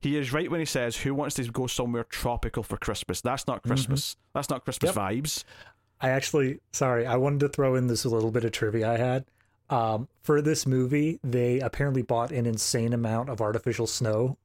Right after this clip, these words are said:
Speaker 2: just for scenes that would need it.
Speaker 1: Uh-huh.
Speaker 2: But it turns out that during filming, New York got a massive blizzard, so
Speaker 1: <laughs>
Speaker 2: they didn't need any of it.
Speaker 1: Oh, well.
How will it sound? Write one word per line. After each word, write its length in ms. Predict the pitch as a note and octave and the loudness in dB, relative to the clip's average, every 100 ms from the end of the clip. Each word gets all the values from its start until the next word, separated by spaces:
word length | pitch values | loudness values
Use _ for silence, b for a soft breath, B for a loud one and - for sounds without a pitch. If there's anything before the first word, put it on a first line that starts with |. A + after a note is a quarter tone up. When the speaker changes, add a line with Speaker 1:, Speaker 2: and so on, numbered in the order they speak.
| _ | _
Speaker 2:
just 320 | - B2 - | -2 0 -2
for 120 | - A#2+ | -2 0
scenes 340 | - A#2 A2+ | 2 2 2
that 140 | A#2 | 0
would 120 | A2 G#2+ | 0 0
need 200 | A2+ C3+ | 2 2
it. 180 | D#3+ - - | 0 -6 -6
Speaker 1:
Uh-huh. 240 | A2 A2+ | -4 0
Speaker 2:
But 100 | C#3+ | 0
it 80 | A#2+ | 0
turns 240 | - C3+ | 0 2
out 160 | C3 B2 | 2 2
that 120 | A#2 | 0
during 240 | C3 A#2+ A#2 | 2 2 2
filming, 420 | - A2+ A#2 A2+ - _ - | 0 0 0 -2 -6 _ -2
New 180 | B2 | 0
York 260 | A#2 A#2 A#2 | 2 2 2
got 160 | A#2+ A2 | 0 0
a 20 | |
massive 440 | G#2+ G2+ - A#2 | 0 -2 -2 -4
blizzard, 420 | A#2 G#2 C3 D#3 - - | 0 0 2 0 -2 0
so 520 | D3+ D3 G#2+ G#2+ G#2 | 2 4 2 2 0
Speaker 1:
<laughs> 20 | G2+ | -2
Speaker 2:
they 1040 | C#3 C#3+ C#3 C#3 C#3+ - C#3 _ - B2 | -2 -2 -2 -4 -4 -4 -8 _ 0 2
didn't 180 | C3 C3 | 2 2
need 180 | C#3 | 2
any 220 | D#3 E3 A2 | 2 2 0
of 160 | G2 | -2
it. 100 | F#2+ - - _ _ _ _ - | -8 -14 -20 _ _ _ _ -4
Speaker 1:
Oh, 120 | G#2+ | -2
well. 360 | F#2 F2+ C3 | -2 -2 -6